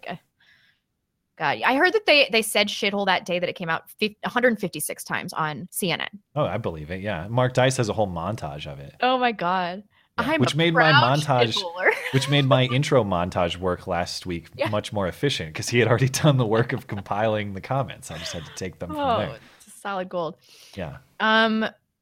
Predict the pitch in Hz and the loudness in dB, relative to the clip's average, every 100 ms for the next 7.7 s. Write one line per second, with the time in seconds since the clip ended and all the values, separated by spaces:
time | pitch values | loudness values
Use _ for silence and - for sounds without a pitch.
0 | _ _ _ - 233 269 247 220 220 220 | _ _ _ 0 4 4 4 2 2 4
1 | 196 196 220 269 277 240 214 202 214 185 | 4 4 4 2 2 2 2 0 -2 -4
2 | 185 190 170 - 185 175 - 165 104 - | -2 -2 -2 -4 -4 -6 -4 -6 -6 -6
3 | 185 175 151 190 233 156 147 151 - 156 | -6 -6 -2 0 2 0 -2 -6 -6 -6
4 | 156 147 170 - 170 - 214 202 202 170 | -6 -8 -8 -10 -10 -6 -6 0 2 2
5 | 170 - 160 151 - 208 - - - 349 | -2 -4 0 0 2 -2 0 -2 0 -4
6 | - 185 - 285 427 427 403 - - 214 | -4 -8 -2 0 2 0 0 -4 0 0
7 | 208 190 - 165 135 180 - | 0 -6 -4 -4 -4 -8 -12